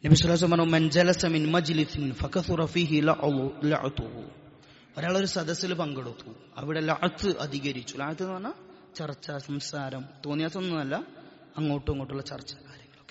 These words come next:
"ഫഖാല ഖബ്ല അൻ യഖൂമ മിൻ മജ്ലിസിഹി." എങ്കിൽ അവൻ എണീക്കണേന് മുമ്പ് എന്തു പറയണം? "സുബ്ഹാനകല്ലാഹുമ്മ വബിഹംദിക്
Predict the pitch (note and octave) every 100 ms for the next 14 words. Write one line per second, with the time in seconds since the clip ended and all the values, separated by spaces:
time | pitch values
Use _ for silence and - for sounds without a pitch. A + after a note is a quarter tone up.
0 | - _ _ - - - F3+ - G#3+ C4+
1 | C4+ C4+ G#3+ A3 G#3 G3 F3+ - A3 G#3
2 | F3+ E3 D#3 C#3 C#3 C3+ C3+ C3 - -
3 | - C#3+ F3 G#3 G3+ G3 E3 F#3 G3+ A3
4 | A3+ G#3+ F#3 E3+ D#3+ D3+ C#3 C3 B2+ B2
5 | - - - - - - - D#3 C#3+ C3+
6 | - C3+ C#3 C#3+ E3+ G3+ E4+ - - -
7 | - C#3 B2 D#3 F3+ D4 -